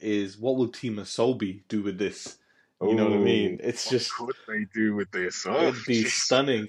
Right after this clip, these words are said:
Speaker 1: Um, you just mentioned it there. Another feature, haptic feedback. The new controller
Speaker 2: Yeah.
Speaker 1: will have haptic feedback optimized for its form factor, making every sensation in the game world more impactful,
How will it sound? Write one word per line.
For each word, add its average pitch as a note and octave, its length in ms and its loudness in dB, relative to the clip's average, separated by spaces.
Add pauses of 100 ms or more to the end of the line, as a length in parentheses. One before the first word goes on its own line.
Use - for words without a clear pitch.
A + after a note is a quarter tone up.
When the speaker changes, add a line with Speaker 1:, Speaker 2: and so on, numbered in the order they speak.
Speaker 1:
Um, B2 380 8
you C3+ 80 4
just D3+ 220 2
mentioned D3 320 2
it A#2+ 100 4
there. C#3+ 380 8
Another C3+ 260 4
feature, D3 440 2
haptic - 460 -2
feedback. D3 680 0
The B2+ 80 -2
new C#3+ 200 -2
controller C#3 500 2
Speaker 2:
Yeah. C#3 100 0
Speaker 1:
will B2 100 0
have C3 200 0
haptic - 380 -4
feedback C3 600 0
optimized E3 840 2 (240)
for F3 420 6
its - 280 2
form F#3+ 480 0
factor, - 640 -4 (280)
making A#2+ 320 -2 (100)
every E3 320 2
sensation D3 800 -2
in E3+ 200 -4
the F3 80 -2
game A2+ 420 -2
world A2+ 380 0 (260)
more C#3 300 6
impactful, B2 800 -4